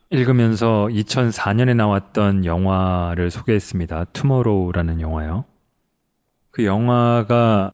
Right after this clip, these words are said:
이천사 년에는 좀 황당하게 느껴졌는데 이천이십일 년에는 좀 곧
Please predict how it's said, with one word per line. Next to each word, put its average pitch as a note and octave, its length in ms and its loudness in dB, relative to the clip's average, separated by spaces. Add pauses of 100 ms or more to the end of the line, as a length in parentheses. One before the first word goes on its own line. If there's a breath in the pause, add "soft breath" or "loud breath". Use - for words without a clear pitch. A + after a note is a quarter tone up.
이천사 A2+ 520 -2
년에는 A2 400 4
좀 F#2+ 200 0
황당하게 D3+ 580 2
느껴졌는데 G2+ 920 0 (120)
이천이십일 G2 840 2
년에는 F2+ 520 2 (280)
좀 F#2+ 540 -2 (260)
곧 - 280 0